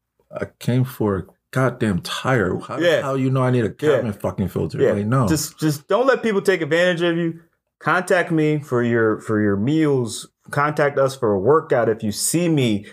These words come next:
Speaker 2: in the gym, don't be afraid. Come up, say what's up. If you see either one of us is any gym, we go to pretty much all these local gyms.
Speaker 1: Mm-hmm.
Speaker 2: We don't stay here. We, you know, w-, this is like, this is our job.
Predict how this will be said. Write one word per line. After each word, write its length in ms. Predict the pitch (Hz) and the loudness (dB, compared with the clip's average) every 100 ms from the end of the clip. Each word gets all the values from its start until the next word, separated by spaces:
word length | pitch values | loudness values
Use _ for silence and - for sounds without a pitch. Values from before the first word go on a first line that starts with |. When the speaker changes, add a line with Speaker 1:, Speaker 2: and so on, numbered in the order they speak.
| - | -8
Speaker 2:
in 120 | 127 123 | 0 0
the 100 | 104 | 0
gym, 460 | 92 143 156 110 | 0 0 2 0
don't 260 | 98 127 131 | 0 0 2
be 120 | 139 | 0
afraid. 600 | 123 - 147 135 107 - | -2 0 2 2 -2 -8
Come 220 | - 139 | -6 0
up, 240 | 143 113 - | 2 0 -2
say 160 | 131 | -2
what's 180 | 123 127 | 0 2
up. 400 | 147 127 - - _ _ _ - | 2 2 -2 -14 _ _ _ -6
If 60 | |
you 60 | 127 | -4
see 220 | - 170 143 | 0 -2 0
either 260 | 175 190 | 0 2
one 200 | 170 151 | 2 2
of 160 | 127 107 | 2 0
us 140 | 101 101 | -6 -8
is 220 | 87 - | -10 -10
any 280 | - 180 190 | -2 2 2
gym, 220 | 127 117 | 2 0
we 100 | 120 | 0
go 180 | 156 190 | 0 2
to 180 | 160 - - _ _ - | 2 0 -16 _ _ -4
pretty 200 | 190 170 | 0 2
much 220 | 123 110 | 0 2
all 200 | 139 151 | 2 2
these 220 | 131 107 | 2 0
local 400 | 113 139 139 107 | 2 2 2 -4
gyms. 540 | 95 151 113 82 - _ 107 | 2 2 2 -2 -8 _ -4
Speaker 1:
Mm-hmm. 240 | 87 104 131 - | 0 0 -2 -6
Speaker 2:
We 100 | 147 | 0
don't 200 | 214 262 | 2 2
stay 640 | - - 190 190 175 156 - _ _ | -2 -2 2 2 0 -2 -10 _ _
here. 460 | - 208 110 78 - _ _ | 0 2 2 -2 -14 _ _
We, 160 | - 110 | -8 -8
you 160 | 131 143 | -2 2
know, 180 | 131 127 | 2 2
w-, 200 | 151 - | 0 -4
this 140 | 147 156 | -6 -4
is 120 | 190 | 0
like, 200 | 180 139 | 2 2
this 680 | - - _ _ _ _ 131 | -4 -12 _ _ _ _ -2
is 40 | 160 | 0
our 120 | 151 | 0
job. 480 | 123 139 113 - | 2 2 0 -4